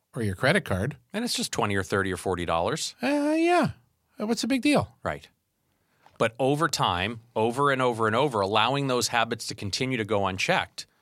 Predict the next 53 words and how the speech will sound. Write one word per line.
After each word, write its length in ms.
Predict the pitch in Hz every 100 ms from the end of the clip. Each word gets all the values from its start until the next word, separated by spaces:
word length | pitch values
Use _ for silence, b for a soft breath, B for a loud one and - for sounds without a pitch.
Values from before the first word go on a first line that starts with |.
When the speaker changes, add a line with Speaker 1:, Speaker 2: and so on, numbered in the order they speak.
| _ _ _ -
Speaker 2:
sneaking 560 | - 143 160 156 151
that 180 | 139 131
cup 240 | - 135 123
of 120 | 117
ice 260 | 139 143
cream 440 | - 104 87 87 95 _ _ _ _ 101
day 280 | 117 135
in 100 | 135
and 160 | 127 117
day 200 | 110 110
out, 340 | 139 135 92 - _ _ 113
allowing 580 | 101 110 123 139 135
that 400 | 123 117 113 - -
impulse 560 | 135 160 - 113 101 -
habit 400 | 131 135 107 -
to 80 | 107
go 200 | 104 95
unchecked 680 | 95 - 208 95 - - - _ _ _ _ _ -
leads 340 | 131 147 127
to 200 | - 139
results 400 | 127 110 170 156
Speaker 1:
Leads 160 | 139 135
Speaker 2:
that 60 |
Speaker 1:
to 60 | 139
a 40 |
problem. 340 | 131 117 95 82
Speaker 2:
Yeah, 220 | 151 233 104
it 40 |
leads 180 | 117 143
to 60 |
problems. 520 | 151 151 214 - - - B B B B
It's 120 | 123
not 160 | 160 151
sustainable. 580 | 143 - 175 143 73 - _
Speaker 1:
So 120 | - 131
that's, 360 | 143 156 -
that's 300 | - 139 -
one 140 | 156 147
of 60 |
the 60 | 135
tips 280 | 117 135 -
of 60 | 127
the 60 | 123
day 200 | 120 120
is 140 | 113
the 60 | 117
reminder 380 | 113 113 117 120
of 60 | 107
the 60 |
ten 220 | 104 123
ten 200 | 113 113 101
ten 200 | 135 139
principle. 520 | 113 107 87 90